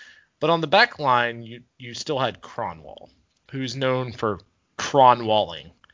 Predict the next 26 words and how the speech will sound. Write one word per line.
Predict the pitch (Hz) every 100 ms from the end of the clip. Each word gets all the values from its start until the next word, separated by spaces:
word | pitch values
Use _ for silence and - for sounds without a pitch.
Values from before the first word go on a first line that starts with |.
| _ _ _
which | 117 117 -
is | 120 107 101 95 -
they | 117
told | 110 185 208 180
him | 143 117
he | 120
could | 120 120
not | 127
lift | 120 113 123
his | 110
skates, | - 90 90 - - - _ - _
he | - 107
could | 113
not | 123 120 117 -
hit | - 113
anyone | 113 123 120
with | 117
the | 117
shoulder. | - 101 95 90 85 85
If | - 98
he | 110 104 -
made | 123 120
contact | - 120 120 110 104 -
with | 113
the | 92
head | - 107 85 85 87